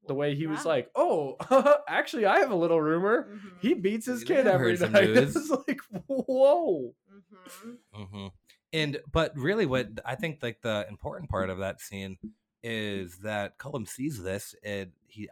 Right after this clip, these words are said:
Speaker 3: has he already cut off a finger at this point?
Speaker 1: No, at this point he had not.
Speaker 3: Um, but either way, like, he is, like, sworn him
Speaker 1: I don't
Speaker 3: off.
Speaker 1: think.
Speaker 3: And he repeatedly,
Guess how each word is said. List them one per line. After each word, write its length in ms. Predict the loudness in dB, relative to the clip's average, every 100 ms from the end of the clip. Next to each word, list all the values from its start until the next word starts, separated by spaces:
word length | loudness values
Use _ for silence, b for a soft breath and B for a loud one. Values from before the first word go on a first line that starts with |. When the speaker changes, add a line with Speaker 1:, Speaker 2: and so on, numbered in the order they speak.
| -18
Speaker 3:
has 220 | -16 -14 -12
he 100 | -10
already 240 | -8 -8
cut 180 | -10 -12
off 100 | -12
a 40 |
finger 260 | -14 -12 -10
at 80 | -10
this 120 | -14
point? 320 | -14 -12 -12 -12 -16 _ -20 -12
Speaker 1:
No, 200 | -6 -6
at 80 | -6
this 120 | -10
point 160 | -8 -8
he 40 |
had 120 | -8 -8
not. 300 | -12 -14 -18 _
Speaker 3:
Um, 440 | -8 -4 -4 -8 -14 _ _ _ _ _ _ -10
but 140 | -6
either 220 | -2 -2
way, 220 | -2 -2 -4
like, 140 | -6
he 180 | -6 -6
is, 120 | -6
like, 140 | -8
sworn 360 | -10 -6 -4 -2
him 80 | -2
Speaker 1:
I 40 |
don't 80 | -2
Speaker 3:
off. 100 | -4
Speaker 1:
think. 300 | -6 -10 -20 _ _
Speaker 3:
And 120 | -14 -10
he 140 | -8
repeatedly, 720 | -8 -8 -8 -6 -2 -2 -4